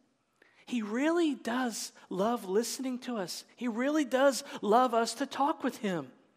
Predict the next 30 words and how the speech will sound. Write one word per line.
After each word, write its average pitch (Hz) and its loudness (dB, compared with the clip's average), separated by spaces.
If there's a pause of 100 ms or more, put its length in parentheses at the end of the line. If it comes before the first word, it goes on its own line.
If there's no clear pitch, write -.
(960)
And 160 -10
that 185 -8
makes 170 -10
prayer 139 -10
a 135 -12
beautiful 131 -14
thing, 127 -16 (760)
not 151 -8
a 165 -6
burden. 127 -12 (560)
So - 6
when 180 4
God 226 8
comes 180 0
down, 123 -10 (800)
when 165 2
God 185 10
is 165 6
willing 220 10
to 175 -6
meet 202 2
with 175 0
us, 143 -2 (440)
that 233 10
is 262 0
actually 214 2
an 190 0
invitation 208 -4
from 135 -10
God. - -12